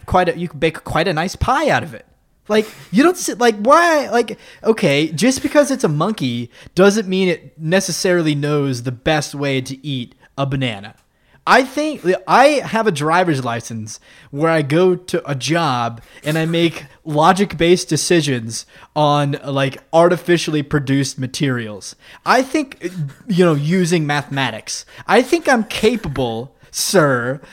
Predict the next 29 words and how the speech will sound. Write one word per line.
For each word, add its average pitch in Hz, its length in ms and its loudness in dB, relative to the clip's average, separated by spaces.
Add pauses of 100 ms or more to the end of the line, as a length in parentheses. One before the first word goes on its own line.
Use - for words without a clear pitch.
(100)
of, 175 200 0
of, 175 300 -6
of 185 180 6
identifying 190 640 4
the 180 80 2
most 175 200 2
efficient 170 340 -2
way 160 140 2
for 156 120 -8
me 151 140 2
to 147 80 -2
consume 147 340 -2
this 131 120 -6
banana. 117 360 -6 (160)
I 208 140 4
don't 277 280 -2
think 254 360 -2 (160)
I 202 160 4
need 196 480 0 (180)
a 156 100 0
monkey 185 360 0
to 165 80 2
teach 165 280 -4
me 160 100 -2
a 151 40 0
lesson 139 300 -2
in 127 80 -6
that 120 120 -6
respect. - 480 -16